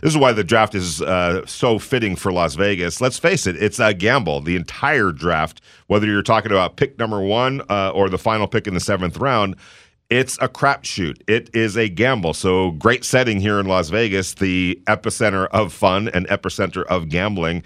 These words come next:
that the N F L draft is here, because that's what everybody is about ready to do. They're gambling on their insight. They're gambling on their intel. They're gambling on their instincts and their scouting and everything that goes into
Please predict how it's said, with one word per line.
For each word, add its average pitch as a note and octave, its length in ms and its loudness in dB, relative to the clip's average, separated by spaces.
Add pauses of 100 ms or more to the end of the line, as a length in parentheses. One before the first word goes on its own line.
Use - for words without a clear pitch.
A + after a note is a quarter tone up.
(340)
that F#2 100 -2
the G#2+ 100 0
N G#2 120 2
F F#2+ 100 -2
L F#2+ 140 4
draft G2 440 0
is G#2 260 0
here, C3+ 180 0
because F2 260 -4
that's A2 180 -2
what G#2+ 280 -6
everybody F#2+ 640 0
is F2 120 -2
about F2+ 280 -2
ready F2+ 240 -2
to E2+ 100 -6
do. G#2 160 0
They're D#2+ 160 -4
gambling G2+ 500 -2
on F2+ 180 -2
their F2+ 160 -2
insight. G2 540 -2
They're E2+ 120 -2
gambling G2+ 560 -2
on F#2+ 380 0 (440)
their G#2 200 4
intel. G#2+ 580 -2 (280)
They're G2 160 0
gambling A2 500 2
on G2 240 2
their G2 200 2
instincts G#2 500 -2
and E2+ 100 2
their E2+ 100 0
scouting G2+ 640 0
and D#2+ 220 -2 (140)
everything D3+ 480 0
that A2 260 2
goes A#2 300 2
into A2+ 600 0